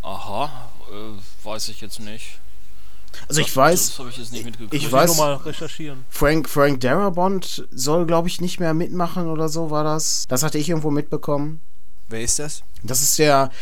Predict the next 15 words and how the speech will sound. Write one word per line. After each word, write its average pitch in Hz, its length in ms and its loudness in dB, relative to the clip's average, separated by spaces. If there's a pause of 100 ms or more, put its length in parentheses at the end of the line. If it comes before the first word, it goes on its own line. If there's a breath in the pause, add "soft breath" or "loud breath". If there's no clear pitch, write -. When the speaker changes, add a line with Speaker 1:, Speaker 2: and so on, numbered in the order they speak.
Speaker 2:
das - 180 0
ist - 140 2
der, 123 340 4
ähm, 120 440 0
der 113 180 -2
Drehbuchschreiber 131 840 4
von, 123 600 0
ähm, 113 440 0
hier 123 140 2
Die 120 80 2
Verurteilten 139 540 4
unter 120 180 0
anderem. 107 380 -2 (680)
Speaker 4:
Oh, 123 300 0
okay. 104 300 -2